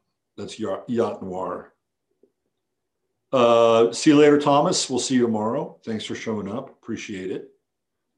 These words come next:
as always. Um, I found some artists make good music on Spotify, but you really have to search for it.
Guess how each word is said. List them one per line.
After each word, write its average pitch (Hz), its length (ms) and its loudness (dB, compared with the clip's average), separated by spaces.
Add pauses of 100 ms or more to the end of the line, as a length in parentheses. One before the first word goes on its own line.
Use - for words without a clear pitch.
(300)
as 104 180 -4
always. 98 580 -8 (1000)
Um, 117 200 -4
I 120 60 -4
found 123 240 -2
some 127 120 -8
artists 120 200 -2
make 120 120 -6
good 117 140 -6
music 107 220 -8
on 101 80 -12
Spotify, 101 480 -12
but - 200 -16
you 107 80 -8
really 113 320 -2
have 110 160 -8
to - 80 -18
search 90 300 -14
for 87 300 -18
it. - 80 -18